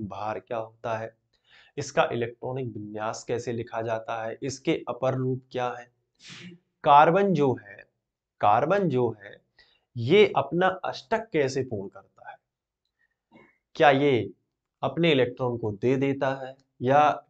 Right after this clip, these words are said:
किसी दूसरे परमाणु से इलेक्ट्रॉन को ग्रहण करता है या फिर ये साझेदारी करता है। ये सारी चर्चा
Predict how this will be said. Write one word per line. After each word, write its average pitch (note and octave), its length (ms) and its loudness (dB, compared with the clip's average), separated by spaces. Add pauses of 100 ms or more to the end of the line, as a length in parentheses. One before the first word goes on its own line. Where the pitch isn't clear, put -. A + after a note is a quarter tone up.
किसी E3 220 -2
दूसरे D3 400 4
परमाणु B2+ 420 -2
से C3 120 -6
इलेक्ट्रॉन A#2 420 -4
को G#2+ 140 -4
ग्रहण A#2+ 360 -6
करता C#3 400 -2
है B2+ 180 -6 (920)
या D#3 320 8
फिर G3 140 2
ये E3+ 160 2
साझेदारी A#2 600 -2
करता - 280 -18
है। A2 100 -8
ये F#3 200 2
सारी D#3 380 0
चर्चा A2+ 340 0